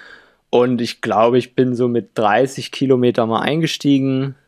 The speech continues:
Das ging dann ganz gemächlich hoch. Ich glaube, die Woche vorm Trainingslager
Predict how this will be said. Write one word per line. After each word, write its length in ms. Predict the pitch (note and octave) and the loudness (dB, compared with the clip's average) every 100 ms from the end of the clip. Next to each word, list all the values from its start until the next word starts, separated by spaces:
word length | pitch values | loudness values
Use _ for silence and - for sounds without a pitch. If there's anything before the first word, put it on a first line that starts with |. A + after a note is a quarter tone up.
| _ _ _ - | _ _ _ -4
Das 280 | A#2 - | -4 -2
ging 200 | - A#2+ | -2 0
dann 260 | A#2 A2+ A2+ | 0 0 -2
ganz 540 | - A#2 A#2 A2 - - | 0 -2 -2 -8 -12 -8
gemächlich 600 | A#2 B2+ C3+ - A#2 - | -2 0 0 -4 -6 0
hoch. 420 | C#3 C#3+ C#3 - | 4 4 2 -4
Ich 120 | C3 | -6
glaube, 180 | - A2+ | -4 -4
die 160 | B2 A2+ | -2 -2
Woche 240 | B2 A#2+ | -2 -4
vorm 280 | - A#2 A2+ | -4 -2 -2
Trainingslager 1000 | - C#3+ C3+ - C3+ B2 A#2+ A#2 A2+ A2+ | 0 0 0 -2 0 2 2 2 0 -4